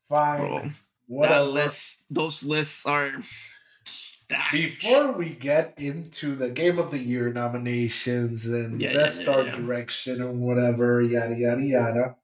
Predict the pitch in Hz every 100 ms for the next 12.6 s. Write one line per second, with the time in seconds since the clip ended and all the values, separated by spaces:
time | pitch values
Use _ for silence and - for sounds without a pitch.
0 | - 127 120 117 147 - _ _ _ _
1 | _ - 143 165 135 139 135 - 143 143
2 | 143 135 - 135 123 120 - 143 143 139
3 | 123 - - 131 123 123 120 117 113 110
4 | 107 101 - - _ _ _ _ _ _
5 | _ _ _ _ _ 151 170 147 - 127
6 | - 131 120 120 117 143 123 104 - _
7 | _ - - 254 196 - 180 147 151 175
8 | - 170 151 - 139 156 139 127 123 _
9 | _ _ _ _ _ _ _ _ _ -
10 | 156 202 - 185 165 156 - 151 151 147
11 | 131 127 127 127 120 120 120 117 120 123
12 | 123 117 120 117 113